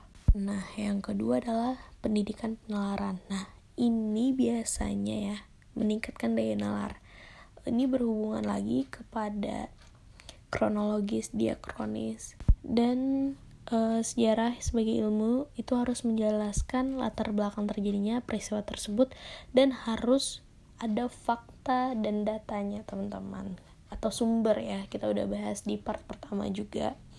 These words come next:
Oke, yang ketiga adalah sejarah sebagai pendidikan politik. Kenapa bisa dikatakan tindakan politik atau pendidikan politik? Karena ya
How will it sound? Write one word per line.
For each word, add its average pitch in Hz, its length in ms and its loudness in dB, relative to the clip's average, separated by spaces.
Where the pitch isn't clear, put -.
Oke, 208 400 -4
yang 220 160 -4
ketiga 233 400 0
adalah 233 320 0
sejarah 233 480 0
sebagai 214 480 0
pendidikan 220 640 0
politik. 208 720 -4
Kenapa 220 560 -2
bisa 226 320 0
dikatakan 202 720 -4
tindakan 196 560 -2
politik 196 560 -4
atau 202 160 -4
pendidikan 202 480 -4
politik? 196 480 -2
Karena 226 640 0
ya 214 320 -2